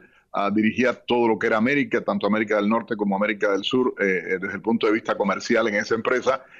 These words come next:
Y obviamente, o sea, además de haber estudiado mi primera carrera de psicología, haber estudiado periodismo, hice la maestría en administración de empresas, un poco intentando prepararme. Yo creo que, que eso es una, es una gran verdad, eh, y la gente en la medida en que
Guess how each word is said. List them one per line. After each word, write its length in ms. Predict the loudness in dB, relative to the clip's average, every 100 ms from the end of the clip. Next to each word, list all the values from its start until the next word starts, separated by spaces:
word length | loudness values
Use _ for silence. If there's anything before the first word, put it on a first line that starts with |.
| -10 0
Y 260 | 2 4
obviamente, 640 | 2 2 0 0 0 0
o 60 | 0
sea, 180 | 2 2
además 260 | 2 0
de 60 | 0
haber 140 | 0
estudiado 280 | 0 0 2
mi 80 | 2
primera 240 | 0 0
carrera 260 | 0 -2 -2
de 60 | -4
psicología, 640 | -2 0 2 2 2 2
haber 140 | 0
estudiado 280 | -2 0 2
periodismo, 580 | 2 2 4 2 -2 -4
hice 180 | -2 0
la 140 | 0
maestría 560 | 0 -4 -6 -8 0 2
en 60 | 2
administración 420 | 0 -4 -6 -2
de 60 |
empresas, 280 | 0 0 -2 -2
un 80 | 2
poco 320 | 4 2 -2 -20 -14 -6
intentando 460 | -2 0 2 2
prepararme. 480 | 2 2 2 2 2
Yo 120 | 0
creo 240 | 2 0 2
que, 180 | 0 0
que 100 | -4
eso 180 | 0
es 40 | -2
una, 320 | 0 0 0 0
es 120 | -2
una 200 | 0 0
gran 200 | 0 0
verdad, 440 | 0 2 0 0 0
eh, 140 | 0 2
y 60 |
la 280 | 0 2 0
gente 220 | -2 -4
en 60 | -4
la 60 |
medida 200 | -2 -2
en 80 | -4
que 180 | -4